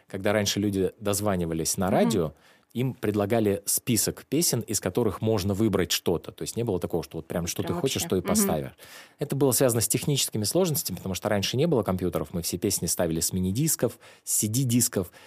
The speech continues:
Speaker 1: и поэтому в таком объеме информации было сложно найти что-то.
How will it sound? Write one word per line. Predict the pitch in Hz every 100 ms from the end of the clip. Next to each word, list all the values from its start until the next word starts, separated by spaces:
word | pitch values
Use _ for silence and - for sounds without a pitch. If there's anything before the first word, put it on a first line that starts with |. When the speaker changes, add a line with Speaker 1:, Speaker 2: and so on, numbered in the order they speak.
| -
Speaker 1:
и | -
поэтому | 98 104 101
в | 92
таком | - 98 101
объеме | 95 104 98
информации | 90 101 123 135 90
было | 90 87
сложно | - 104 82
найти | 80 80 80 -
что-то. | 73 - 67 - -